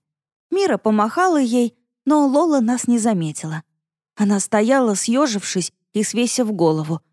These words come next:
отрешенно смотрела на снег. Может, она хотела с нами? Да ну, хотела, сказала бы. «Наташа, я вас вижу, остановись», вдруг позвонил муж. «Что случилось?» «Лола тоже хочет домой,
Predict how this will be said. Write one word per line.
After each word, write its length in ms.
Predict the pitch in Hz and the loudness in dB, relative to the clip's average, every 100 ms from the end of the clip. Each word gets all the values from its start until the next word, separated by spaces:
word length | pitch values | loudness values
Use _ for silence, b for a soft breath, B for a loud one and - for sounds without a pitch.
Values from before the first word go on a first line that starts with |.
| _ | _
отрешенно 680 | - 196 180 175 240 214 165 | -8 -8 -6 -4 -2 0 -2
смотрела 580 | - 180 165 185 175 175 | -4 -4 -2 -2 0 -2
на 160 | 175 | -4
снег. 440 | 185 - 160 131 - _ _ _ _ _ _ _ _ | -6 -6 -8 -8 -16 _ _ _ _ _ _ _ _
Может, 340 | 185 190 180 185 | -4 -4 -4 -4
она 160 | 185 | -4
хотела 420 | 190 190 - 180 190 | -4 -6 -6 -4 -4
с 120 | - | -2
нами? 440 | 196 254 349 190 _ _ _ _ _ _ | -2 0 0 -2 _ _ _ _ _ _
Да 220 | 240 269 | 0 2
ну, 180 | 190 160 - _ _ | 2 -2 -8 _ _
хотела, 600 | 262 240 320 359 226 156 - | -2 -2 -2 -2 -2 -4 -8
сказала 560 | - 135 139 196 285 | -10 -8 -4 -2 -2
бы. 200 | 214 214 - _ _ _ _ _ _ _ _ _ _ - | -4 -6 -8 _ _ _ _ _ _ _ _ _ _ -2
«Наташа, 480 | 294 311 311 - 208 | -2 2 2 2 2
я 160 | 220 | 2
вас 240 | 262 320 - | 0 -2 -2
вижу, 400 | 269 180 151 156 - | 0 0 -2 -10 -8
остановись», 760 | 233 - 254 269 226 175 - - _ | -6 0 2 2 2 0 -4 -12 _
вдруг 320 | - 156 165 | -10 -8 -8
позвонил 540 | - 156 165 170 165 151 | -6 -4 -2 -2 -4 -4
муж. 360 | 151 147 - _ _ _ _ _ _ | -8 -10 -14 _ _ _ _ _ _
«Что 220 | - - 330 | -14 -8 -6
случилось?» 760 | - 233 - 196 233 294 - _ _ _ _ _ - | -4 -4 -2 0 -2 -4 -14 _ _ _ _ _ 0
«Лола 320 | 196 190 202 | 2 2 0
тоже 320 | 254 254 170 | 0 -2 -2
хочет 340 | - 170 190 | -4 -6 -4
домой, 420 | 170 180 170 165 | -2 0 0 -4